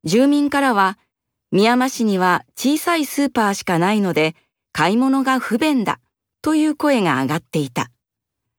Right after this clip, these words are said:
また、みやま公園は桜の名所だが、公園の近くに食事や買い物ができる店があまりないため、観光客が少ない。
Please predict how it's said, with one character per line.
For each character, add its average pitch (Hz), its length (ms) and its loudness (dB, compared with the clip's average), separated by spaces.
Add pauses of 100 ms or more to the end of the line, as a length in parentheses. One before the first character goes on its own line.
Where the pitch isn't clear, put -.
(1040)
ま 214 140 0
た、 226 240 0 (400)
み 233 120 4
や 320 120 2
ま 339 140 -2
公 330 200 -2
園 247 220 0
は 180 220 0 (160)
桜 302 480 0
の 294 140 2
名 262 180 2
所 262 160 -2
だ 247 120 0
が、 170 220 0 (520)
公 269 200 4
園 285 160 2
の 285 140 0
近 277 240 -2
く 233 140 -2
に 185 220 0 (380)
食 185 300 0
事 240 160 -2
や 240 280 0
買 190 200 -2
い 254 40 4
物 311 220 2
が 294 100 0
で 285 140 -2
き 294 100 -2
る 262 140 2
店 208 280 -2
が 160 200 0
あ 147 120 -2
ま 208 140 2
り 254 140 2
な 202 160 0
い 269 80 -2
た 214 140 -2
め、 170 260 0 (400)
観 285 220 0
光 320 260 -4
客 160 280 -4
が 131 140 0
少 - 300 -4
な 240 140 0
い。 123 140 -6